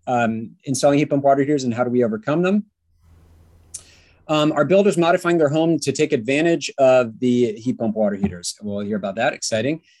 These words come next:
Um, and what are homeowners saying? And, uh, any guidelines that can be applied to new or existing homes? So maybe you're not building a new home, but it, what, what can you do, um, with this information about heat pump water heaters? Um, and, um,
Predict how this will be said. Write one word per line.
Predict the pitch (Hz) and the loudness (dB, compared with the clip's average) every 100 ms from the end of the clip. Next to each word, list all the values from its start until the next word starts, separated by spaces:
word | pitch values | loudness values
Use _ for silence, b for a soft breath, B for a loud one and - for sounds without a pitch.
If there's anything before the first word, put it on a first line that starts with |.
| B - - | B -6 -2
Um, | 127 123 123 123 | 0 2 2 0
and | 147 | 0
what | 135 170 | 2 4
are | 160 | 4
homeowners | 170 170 170 160 | 4 4 4 2
saying? | 165 156 160 190 208 _ _ - | 2 2 2 0 -4 _ _ -6
And, | 127 123 120 120 117 - _ _ _ _ _ _ | -2 0 0 0 -2 -6 _ _ _ _ _ _
uh, | 123 117 117 | -2 0 0
any | 156 175 | 2 2
guidelines | 160 156 151 147 | 4 4 2 0
that | 127 | -2
can | 135 | -4
be | 127 | 0
applied | 120 - 139 131 127 | -2 0 2 2 0
to | - | -2
new | 120 123 131 131 131 - | 2 4 4 4 2 0
or | 127 | -2
existing | 113 107 120 - 107 | -2 -2 -2 -2 -4
homes? | 95 95 82 - | -4 -10 -10 -8
So | 107 98 95 - | -2 -2 -2 -8
maybe | 113 113 | -8 -4
you're | 123 | -2
not | 123 127 | -2 0
building | 120 117 | -2 -2
a | |
new | 113 | -4
home, | 107 110 107 | -6 -4 -2
but | 104 | -2
it, | 101 | -4
what, | 117 117 107 | -2 -2 -2
what | 117 110 | -8 -8
can | 113 | -6
you | 110 113 | -4 -2
do, | 104 104 101 - | -2 -2 -2 -8
um, | 113 101 101 | -6 -4 -4
with | 104 | -6
this | 98 - | -8 -10
information | - 101 95 - 98 | -8 -8 -8 -10 -8
about | 90 | -8
heat | - - | -8 -14
pump | 90 | -12
water | 85 92 | -10 -12
heaters? | 85 - - b b b b _ | -16 -20 -20 b b b b _
Um, | 123 113 107 98 _ _ _ _ | -2 2 2 0 _ _ _ _
and, | 131 127 123 123 - - | -4 0 0 0 -2 0
um, | 123 120 113 117 | 2 4 0 -4